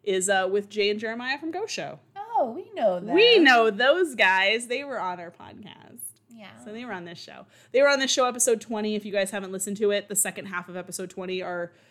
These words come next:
Speaker 1: Quarantina Turner double feature. <laughs>
Speaker 2: I like it.
Speaker 1: Right? So, uh, I'm gonna have them on live, and they're gonna talk a little bit about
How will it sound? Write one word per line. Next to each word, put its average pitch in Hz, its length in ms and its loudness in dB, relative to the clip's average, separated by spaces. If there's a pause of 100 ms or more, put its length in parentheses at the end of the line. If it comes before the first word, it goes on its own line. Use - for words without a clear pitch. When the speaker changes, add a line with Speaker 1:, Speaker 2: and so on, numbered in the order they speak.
(240)
Speaker 1:
Quarantina 202 600 -2
Turner 185 360 -6
double 180 240 -4
feature. 185 600 0 (220)
<laughs> - 240 -12
Speaker 2:
I 359 60 8 (1800)
like 170 220 -12
it. 185 300 -2
Speaker 1:
Right? 214 400 4 (340)
So, 214 420 6
uh, 190 400 2
I'm 202 100 -2
gonna 208 140 -6
have 214 200 -4
them 254 200 0
on 247 400 -2
live, 220 640 2
and 196 320 -2
they're 202 100 -4
gonna 208 140 -6
talk 196 260 -2
a 208 60 -6
little 202 180 -6
bit 202 80 -6
about 190 540 0